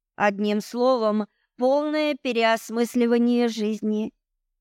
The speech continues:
Человек начинает воспринимать полученный опыт как опыт, который дан не зря. Видимо, что-то в этом есть, и что-то нужно с этим сделать. Вот когда женщина начинает эти вопросы переосмысливать,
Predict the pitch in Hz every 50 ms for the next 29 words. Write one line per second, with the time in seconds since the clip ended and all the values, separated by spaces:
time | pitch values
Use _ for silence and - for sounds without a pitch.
0 | _ _ _ _ _ _ _ _ _ _ _ - - 220 220 214 208 214 214 -
1 | - 214 208 - - 220 220 220 214 214 214 - 220 - - - 214 220 220 226
2 | 226 220 214 214 - - 226 214 220 226 214 - - 214 214 214 214 226 247 269
3 | 277 - 240 240 - _ _ _ _ _ _ _ - 226 220 220 - - 262 269
4 | 285 - 294 277 - - 240 233 254 247 240 240 220 190 247 240 247 247 247 247
5 | 254 233 226 240 233 233 226 220 214 214 220 - _ _ _ _ _ _ _ _
6 | _ _ - 220 240 226 202 226 226 226 226 226 214 - - - 240 240 240 240
7 | 226 233 247 233 - 233 226 240 247 240 262 254 233 202 202 - _ _ _ _
8 | _ _ - - 220 - - 262 - - 247 247 262 262 233 240 247 240 - 277
9 | 247 - - 277 277 269 240 226 240 247 233 214 208 190 185 - - _ _ _
10 | _ _ _ _ _ _ _ _ _ _ _ _ _ _ 208 208 220 220 - 220
11 | 214 208 208 220 214 196 - 233 220 214 - - 226 220 214 214 220 220 - -
12 | 254 254 294 302 269 - 226 202 - - 220 214 220 220 - 233 233 220 - -
13 | 220 - - 233 233 233 240 233 - - 247 247 226 202 - 208 208 202 202 208
14 | - -